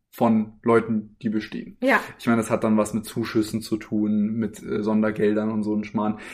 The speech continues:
Speaker 1: Und es ist ja auch dann doch auch ein bisschen immer das Standing von der Schule, der Ruf. Der ist vielleicht dem einzelnen Lehrer manchmal nicht so wichtig, aber der Gesamtschule schon.
Speaker 2: Ja.
Speaker 1: Und deswegen ist es dieses, es will keiner, dass ihr durchfallt. Und ich finde, auch da ist nochmal einfach dieser Support, den man von der Schule bekommt in der Oberstufe, nochmal geiler.
Speaker 2: Mhm.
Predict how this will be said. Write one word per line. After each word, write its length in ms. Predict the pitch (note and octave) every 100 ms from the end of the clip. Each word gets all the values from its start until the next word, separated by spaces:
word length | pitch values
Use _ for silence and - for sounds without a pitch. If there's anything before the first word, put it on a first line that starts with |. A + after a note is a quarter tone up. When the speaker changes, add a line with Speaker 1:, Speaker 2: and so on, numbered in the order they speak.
| -
Speaker 1:
Und 100 | A#2+
es 60 | C3
ist 100 | C#3+
ja 100 | C#3+
auch 120 | -
dann 180 | B2+ A#2+
doch 180 | C3+
auch 160 | C3+ C3+
ein 100 | A#2+
bisschen 260 | B2 - C3
immer 220 | B2 A#2+
das 400 | A#2 A#2 - -
Standing 420 | - A#2 A#2+ A2
von 160 | A2 G#2+
der 100 | G#2
Schule, 360 | - G#2+ G#2
der 100 | G#2
Ruf. 320 | G#2+ A2+ G#2+ - - - - - _ _ -
Der 180 | B2+
ist 80 | E3+
vielleicht 160 | F3+ G3
dem 80 | E3
einzelnen 400 | D#3 F3+ D3 B2+
Lehrer 580 | B2 C#3+ F3 G3+ - -
manchmal 300 | - D3 C#3+
nicht 120 | D#3 A3
so 80 |
wichtig, 420 | G3 G#3 G#3 G3+ -
aber 180 | C#3+ C3+
der 260 | C#3 C3+ C#3+
Gesamtschule 600 | B2 C#3+ F3+ - E3 E3
schon. 220 | - A3 - _ -
Speaker 2:
Ja. 160 | B3 A#3 -
Speaker 1:
Und 80 |
deswegen 260 | D3+ E3+ E3+
ist 140 | E3
es 180 | E3+ - - - -
dieses, 360 | D3+ D3+ - -
es 320 | D3+ - B2+
will 220 | C#3+ D3
keiner, 420 | D3+ A#2 A2+ A2
dass 160 | G#2+ G#2+
ihr 80 | A2
durchfallt. 800 | G#2 G#2 - - G2+ - - -
Und 100 | C3+
ich 120 | C#3+
finde, 220 | - E3
auch 180 | - -
da 240 | - C3 E3
ist 180 | -
nochmal 220 | E3 D3 D3
einfach 300 | D3 D3 C3+
dieser 240 | C3 C3+
Support, 640 | B2+ A#2+ - - C#3 D3
den 80 | D3+
man 100 | C#3
von 100 | C3
der 60 | C3
Schule 220 | C3+ C3+
bekommt 240 | B2+ C3+
in 80 | C3
der 80 | B2
Oberstufe, 360 | C#3 C#3 C3+ B2
nochmal 380 | A#2+ - A2
geiler. 420 | G#2 D2 - - F#3
Speaker 2:
Mhm. 480 | A#3+ A3+ G#3+ A3